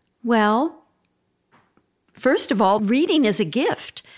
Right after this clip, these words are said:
Not all people know how to read. We've had the education to be taught how to read. We can read communication that is written. Oh, my goodness. It's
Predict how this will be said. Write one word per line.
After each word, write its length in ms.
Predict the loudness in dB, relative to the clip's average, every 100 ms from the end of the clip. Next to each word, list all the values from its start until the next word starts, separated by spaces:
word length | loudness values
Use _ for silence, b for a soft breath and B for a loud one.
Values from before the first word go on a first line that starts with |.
| B B
Not 380 | -2 0 0 -2
all 220 | -2 -2 -4
people 560 | -6 -8 -2 -2 -2 -6 -6
know 240 | -2 -2
how 180 | -2 -4
to 100 | -2
read. 380 | -2 -4 -6 -6
We've 300 | -2 0 0
had 200 | 0 0
the 200 | 2 0 0 -2
education 760 | 0 0 0 0 0 0 -2 -4 _ _ _ _ _ -8
to 80 |
be 120 | -4 -4
taught 420 | -4 -2 -2 -2
how 340 | -4 0 2
to 80 | 0
read. 500 | 0 -2 0 -2 -6 B B B B -4
We 560 | 0 2 2 0 -2 B B B _ _ _ _ _ _ _ _ _ _ _ _ -4
can 280 | 0 2
read 380 | 2 2 0 -2
communication 920 | -2 0 2 0 0 -2 0 0 0
that 160 | 0 0
is 180 | 0 -4
written. 760 | -8 -4 -4 -2 -2 -2 -6 -20 _ _ _ -4
Oh, 140 | -2
my 180 | 0 -2
goodness. 420 | -2 -2 -2 -4 -8 B B B
It's 240 | -2 0